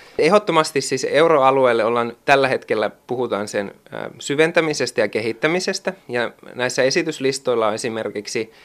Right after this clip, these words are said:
nimenomaan näiden prosessien luomista, että luodaan tämmöisiä konkurssimenettelyitä sen varalle, että mahdollisesti ei tarvitse tehdä samalla tavalla kuin Kreikan kanssa tehtiin, että o-,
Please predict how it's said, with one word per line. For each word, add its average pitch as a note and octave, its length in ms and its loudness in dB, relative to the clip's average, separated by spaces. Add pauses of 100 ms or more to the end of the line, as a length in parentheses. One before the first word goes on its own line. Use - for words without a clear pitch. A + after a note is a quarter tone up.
(140)
nimenomaan D3+ 480 0
näiden A#2 220 -2
prosessien B2 880 -2
luomista, A2+ 480 -2
että - 140 -8
luodaan C3 400 2
tämmöisiä G#2+ 340 -6
konkurssimenettelyitä G#2 1300 -4
sen A2 240 -6
varalle, C3+ 380 2
että C#3 300 -4
mahdollisesti C#3+ 720 0
ei B2+ 160 2
tarvitse A#2 360 -2
tehdä A2+ 180 -6
samalla G#2+ 340 -6
tavalla F#2+ 340 -8
kuin G2+ 140 -10
Kreikan G2+ 380 -4
kanssa G2 200 -18
tehtiin, - 300 -14
että - 160 -12
o-, - 240 -6